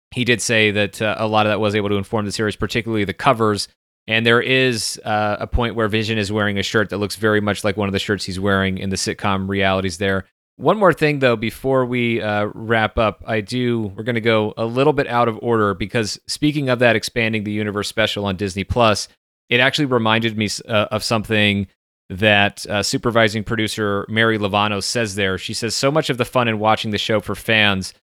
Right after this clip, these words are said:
will be the unexpected discovery of where and when in the M C U this series takes place and how it all fits into that larger picture."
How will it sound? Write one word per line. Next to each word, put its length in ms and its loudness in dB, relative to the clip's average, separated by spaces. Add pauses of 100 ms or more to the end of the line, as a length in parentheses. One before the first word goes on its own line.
(140)
will 80 0
be 120 2
the 160 -2
unexpected 540 0
discovery 600 -2
of 240 -4
where 560 4
and 440 -4
when 520 2 (360)
in 140 0
the 140 2
M 180 0
C 180 -2
U 160 2
this 160 -2
series 340 -2
takes 240 -2
place 420 0
and 180 -6
how 260 2
it 80 2
all 140 4
fits 320 -2
into 360 -4
that 220 0
larger 320 2
picture." 520 0